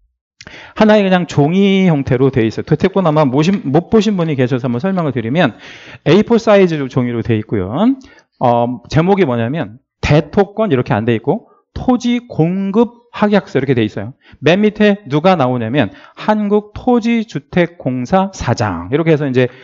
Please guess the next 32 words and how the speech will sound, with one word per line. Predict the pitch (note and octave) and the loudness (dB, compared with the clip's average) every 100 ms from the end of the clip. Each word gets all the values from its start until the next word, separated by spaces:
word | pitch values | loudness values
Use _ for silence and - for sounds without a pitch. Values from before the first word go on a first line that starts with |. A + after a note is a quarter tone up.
| - - | -20 0
내용은 | B2+ C#3 D3 F#3+ - | 4 4 2 -2 0
어느 | C3 D3+ C#3 | 0 2 0
지역에 | A#2+ A#2 A#2+ A3 A#3 - | 0 0 0 0 -2 0
땅 | A#3 A#2+ | 2 2
얼마 | A#2 C3+ F3 | 0 -2 -4
주겠다. | A2+ G2+ - - - _ _ _ | -4 -4 -4 -10 -12 _ _ _
뭐 | D3 C3+ | 0 2
이런 | C#3 | 4
확약서를 | G#3 G#3+ - C#3 | 2 2 2 0
주는 | - A#2 A2+ | 0 -4 0
거. | F#3+ A#3+ - - - | 0 -2 -10 -20 -4
그게 | - E3+ G#3+ | 0 2 2
대토권이에요. | G#3 C#3+ D#3 C#3+ A2 F#2+ C#3+ | 2 0 0 0 -2 -4 -4
자, | D#3 | -4
그럼 | C3+ D#3 | -2 -2
대토권은 | C3+ C#3+ E3+ C#3 C#3 C3+ - _ _ | 0 0 -2 0 -2 -2 -8 _ _
토지예요? | - C4 B3 A#3 G#3 G#3 G#3 G3 | -2 0 4 6 6 6 4 4
아니면 | D3 D3 C#3+ C#3+ | 2 0 0 -2
종이 | B2+ B2+ | -2 -2
쪼가리예요? | B2 A2 G#2+ G#2+ A2+ - _ _ - | -2 -2 -2 -4 -8 -16 _ _ 0
이건 | G#3+ B3+ A#3 | 4 4 4
종이야, | F3+ G3+ G#3 C3+ | 2 4 4 4
종이. | - A#2 G#2+ G2 | 0 -2 -2 0
토지라고 | C4 B3 A#3 F3+ | 2 4 4 2
생각하시면 | G3 F3+ D#3 C#3+ A2 | 2 2 2 0 -4
안 | G2+ | -2
돼요. | G#2 F#2 C#3+ A#3+ B3 | -2 -2 0 0 0
네, | F#2 | -6
그래서 | - C#3 D3+ | -4 -4 -2
이거는 | C3 C3+ C3+ - - - | 0 0 -2 -10 -20 -4
아니다가 | B2 A#2+ A2+ G#2+ B2+ | -2 0 0 0 0
맞고. | A#2 - A#2 G#2+ D#3+ A#3+ B3+ | -4 -6 -6 0 2 0 -2